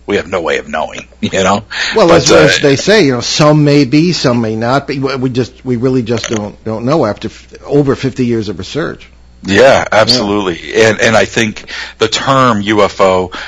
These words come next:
Speaker 1: uh, becomes synonymous with extraterrestrial, and I,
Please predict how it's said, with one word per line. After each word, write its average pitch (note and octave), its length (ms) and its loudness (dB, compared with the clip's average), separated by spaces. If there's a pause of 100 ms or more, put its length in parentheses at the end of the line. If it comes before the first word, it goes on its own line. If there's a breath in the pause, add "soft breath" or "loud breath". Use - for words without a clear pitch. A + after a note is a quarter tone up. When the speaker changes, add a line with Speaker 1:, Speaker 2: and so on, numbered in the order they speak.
(120 loud breath)
Speaker 1:
uh, F#2 240 2
becomes F#2+ 400 0
synonymous F2+ 560 2
with F#2+ 100 -2
extraterrestrial, F#2 1000 2
and F2+ 280 0
I, G2 160 6